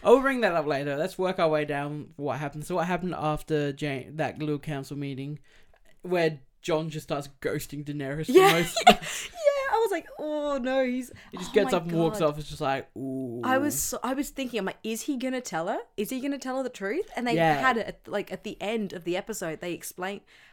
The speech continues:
Speaker 1: She
Speaker 2: Oh.
Speaker 1: did not look happy.
Speaker 2: She, <laughs> and once again, no one acknowledged. You know, she came up to him, like, really cute, grabbed his arm and everything. He's like, "That's Lyanna Stark," and I was like,
Speaker 1: And she's just
Speaker 2: "He's
Speaker 1: like,
Speaker 2: gonna pick the mo-, this is gonna be the moment."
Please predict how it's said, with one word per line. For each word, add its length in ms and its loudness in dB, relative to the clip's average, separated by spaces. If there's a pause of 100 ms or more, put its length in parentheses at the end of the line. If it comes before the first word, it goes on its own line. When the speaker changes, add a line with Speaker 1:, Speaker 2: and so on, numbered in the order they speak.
(100)
Speaker 1:
She 180 -8
Speaker 2:
Oh. 40 -4
Speaker 1:
did 60 -2
not 240 0
look 140 0
happy. 360 -2
Speaker 2:
She, 380 -2
<laughs> 40 -20
and 520 -2 (140)
once 100 0
again, 380 4 (180)
no 260 2
one 160 4
acknowledged. 440 0
You 60 -2
know, 100 0
she 140 -10
came 180 -6
up 120 -6
to 80 -8
him, 220 -6
like, 180 -8 (180)
really 160 -4
cute, 520 -6
grabbed 220 0
his 120 -2
arm 300 2
and 80 -6
everything. 480 -8 (200)
He's 100 -4
like, 100 -4
"That's 160 0
Lyanna 300 0
Stark," 580 -2 (500)
and 120 -4
I 60 -2
was 140 -6
like, 320 -6
Speaker 1:
And 140 -6
she's 180 0
just 120 -2
Speaker 2:
"He's 80 4
Speaker 1:
like, 100 4
Speaker 2:
gonna 120 2
pick 260 -4
the 60 -6
mo-, 120 -4
this 140 -8
is 60 -8
gonna 120 -4
be 80 -2
the 60 -6
moment." 400 -6